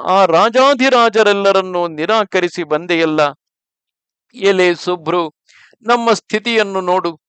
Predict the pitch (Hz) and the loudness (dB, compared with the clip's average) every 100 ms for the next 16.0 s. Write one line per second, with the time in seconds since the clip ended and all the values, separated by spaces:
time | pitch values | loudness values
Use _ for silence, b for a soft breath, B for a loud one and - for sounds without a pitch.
0 | b b b 214 240 240 226 220 202 - | b b b -2 2 4 2 0 0 2
1 | 202 214 196 185 233 240 233 220 196 190 | 2 4 4 4 2 2 2 2 0 0
2 | 147 147 220 220 208 - 180 165 - _ | -2 0 0 0 -2 -2 -2 -4 -12 _
3 | - - 262 277 196 226 226 220 180 214 | -8 -2 0 -2 -4 0 0 0 0 0
4 | 202 190 185 160 196 233 202 202 190 190 | 2 2 0 0 0 0 0 0 0 -4
5 | 180 175 _ 190 233 208 185 185 175 156 | -4 -6 _ -12 -6 -4 -2 -2 -4 -6
6 | - 147 214 190 175 170 165 160 160 147 | -8 -10 -10 -8 -6 -4 -4 -4 -6 -8
7 | 139 _ _ b b b 220 254 233 233 | -16 _ _ b b b -6 -2 2 2
8 | 226 208 208 165 165 220 247 180 202 208 | 2 2 0 2 2 4 2 2 0 4
9 | 202 185 185 175 185 165 180 214 208 175 | 2 2 0 2 2 4 2 2 2 2
10 | 139 143 175 226 220 - 185 175 - 135 | 0 -4 -4 -2 -4 -4 -8 -10 -4 -2
11 | 185 - 175 160 160 156 156 147 135 _ | -2 -4 -4 -2 -2 -4 -4 -6 -8 _
12 | _ b b b 202 214 214 190 185 156 | _ b b b -6 -2 0 2 2 2
13 | 143 220 240 - 254 240 247 240 233 214 | 0 0 -2 -4 -4 0 0 2 0 0
14 | 208 196 175 151 202 214 190 180 - 170 | -2 -6 -8 -4 -2 -2 -4 -4 -6 -6
15 | 160 139 165 185 196 170 160 156 147 139 | -6 -6 -8 -6 -6 -4 -4 -2 -4 -4